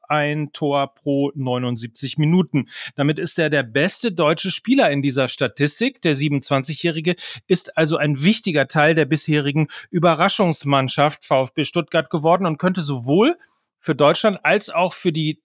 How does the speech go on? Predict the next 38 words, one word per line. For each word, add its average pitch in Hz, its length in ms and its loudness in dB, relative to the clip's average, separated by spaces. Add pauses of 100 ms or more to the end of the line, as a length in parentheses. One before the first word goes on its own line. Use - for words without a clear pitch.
(180)
Türkei 185 640 0
auflaufen. 123 760 0 (340)
Bislang 147 380 0
wurde 151 180 2
er 135 220 0
weder 147 280 2
für - 160 -6
die 139 120 -4
eine 139 240 -2
noch 131 140 -2
für 143 120 -4
die 127 120 -6
andere 143 340 -2
Auswahl 123 400 -2
berufen. 123 560 0 (340)
Aber 147 300 2
in 151 120 -2
einem 147 320 0
Interview 170 380 2
mit 151 180 4
dem 131 220 0
Z - 280 -2
D 127 140 -4
F - 380 -2 (140)
verriet 139 480 -2
Undav 170 420 2
allerdings, 160 480 0 (320)
dass 147 180 0
er 147 200 -2
bei 127 200 0
der 123 380 -2
Heim-E 175 800 -2
M 180 240 0
schon 277 460 -4
ganz 147 360 0
gern 151 300 0
dabei 190 460 2
wäre. 135 380 2